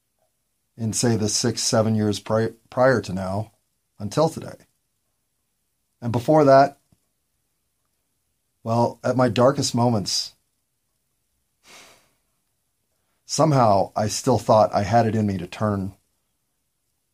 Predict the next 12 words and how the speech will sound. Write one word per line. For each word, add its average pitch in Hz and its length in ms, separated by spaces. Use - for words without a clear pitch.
my 101 440
life 110 340
around. 87 600
But 113 280
what 117 240
had 127 220
to 110 60
collapse 127 440
for 117 200
that 110 240
to 101 120
happen 185 520